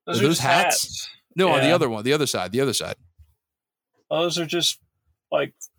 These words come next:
Speaker 1: paperwork.
Speaker 2: Oh. Okay. All right.
Speaker 1: I, I only have so much storage. <laughs> I
Speaker 2: We,
Speaker 1: couldn't
Speaker 2: we,
Speaker 1: hide
Speaker 2: we,
Speaker 1: it all. <laughs>
Speaker 2: listen, Proke also needs to get a ring light. I told him he needs to get a ring light and, and maybe some, like, mood lighting.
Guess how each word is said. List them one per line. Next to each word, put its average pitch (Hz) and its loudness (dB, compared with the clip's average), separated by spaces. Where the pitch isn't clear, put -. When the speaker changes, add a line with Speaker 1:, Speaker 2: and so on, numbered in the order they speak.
Speaker 1:
paperwork. 143 0
Speaker 2:
Oh. 95 -2
Okay. 104 -2
All 139 -2
right. 143 0
Speaker 1:
I, 190 0
I 220 2
only 233 0
have 180 0
so 175 0
much 143 -2
storage. 131 0
<laughs> - -16
I 139 -2
Speaker 2:
We, 160 0
Speaker 1:
couldn't 185 2
Speaker 2:
we, 185 2
Speaker 1:
hide 175 2
Speaker 2:
we, 147 -2
Speaker 1:
it 139 -2
all. 139 0
<laughs> - -18
Speaker 2:
listen, 156 0
Proke 180 0
also 165 2
needs 135 0
to 123 0
get 127 2
a 113 2
ring 120 0
light. 147 0
I 117 -2
told 156 -2
him 151 -2
he 135 -2
needs 131 -2
to 127 -4
get 123 0
a 117 0
ring 127 0
light 110 -2
and, 117 0
and 135 -2
maybe 170 2
some, 156 0
like, 110 -2
mood 147 0
lighting. 82 -6